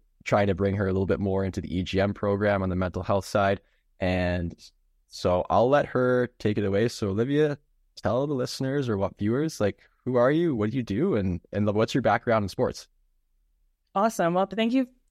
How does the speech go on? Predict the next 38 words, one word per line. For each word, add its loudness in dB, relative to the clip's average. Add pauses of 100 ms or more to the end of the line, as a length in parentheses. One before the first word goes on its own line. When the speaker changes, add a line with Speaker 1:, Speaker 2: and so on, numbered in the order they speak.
(300)
Speaker 2:
uh, 2
so 0
much 0
for -4
having 0
me -2
on -2
the -4
podcast. 0
It's -6
a 2
great 0
pleasure. 2 (520)
Um, 2
a -2
little 2
bit 2
about 2
me -2
and -2
my -2
background -2
is -2
I 0
am -2
born 2
and 0
raised 0
in -2
Baton 0
Rouge, -6
Louisiana. 0
So -2
I 2
am 0
a -8
Southern 0
girl, 0